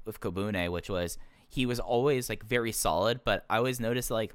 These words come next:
he wasn't necessarily, like, the most outwardly charismatic person in the class of twenty twenty because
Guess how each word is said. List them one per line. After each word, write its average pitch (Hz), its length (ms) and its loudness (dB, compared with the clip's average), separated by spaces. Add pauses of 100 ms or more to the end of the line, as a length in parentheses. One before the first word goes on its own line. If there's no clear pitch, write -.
(500)
he 143 140 -2
wasn't 127 380 2
necessarily, 113 560 0
like, 104 120 -2
the 107 60 -4
most 104 280 2
outwardly 110 520 0
charismatic 92 680 -2
person 85 400 -2
in 76 60 -6
the 76 60 -12
class - 280 -4
of - 60 -8
twenty 69 240 -10
twenty - 440 -12 (420)
because 85 440 -2